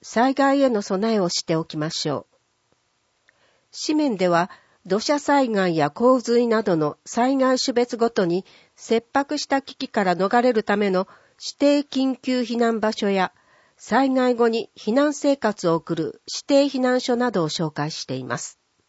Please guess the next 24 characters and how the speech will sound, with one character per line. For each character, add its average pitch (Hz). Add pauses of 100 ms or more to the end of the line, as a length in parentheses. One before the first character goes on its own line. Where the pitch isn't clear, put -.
(880)
お 202
住 277
ま 277
い 277
の 254
地 254
域 202
の 156
避 220
難 285
場 285
所 277
な 269
ど 240
に 202
つ 226
い 208
て 190
の 175
最 208
新 208
情 196
報 170
は、 156